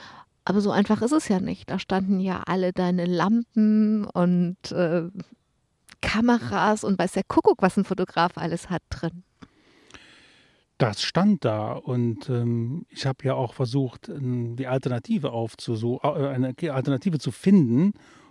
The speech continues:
Speaker 2: und die hab ich auch gefunden.
Speaker 1: Bleiben wir kurz bei dem Bahnhof. Ähm, ich hab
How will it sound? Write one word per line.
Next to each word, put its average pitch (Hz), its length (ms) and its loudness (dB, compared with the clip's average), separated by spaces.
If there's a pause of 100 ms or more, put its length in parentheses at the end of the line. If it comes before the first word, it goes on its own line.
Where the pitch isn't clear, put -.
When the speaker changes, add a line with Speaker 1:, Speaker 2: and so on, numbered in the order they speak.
(100)
Speaker 2:
und 139 300 -2 (460)
die 123 140 -8
hab 180 140 -2
ich 123 100 -8
auch 104 180 -12
gefunden. 101 540 -8 (540)
Speaker 1:
Bleiben 208 180 -8
wir 226 80 -2
kurz - 180 0
bei 208 80 4
dem 190 140 2
Bahnhof. 190 440 2 (520)
Ähm, 214 180 6
ich - 140 0
hab 247 80 4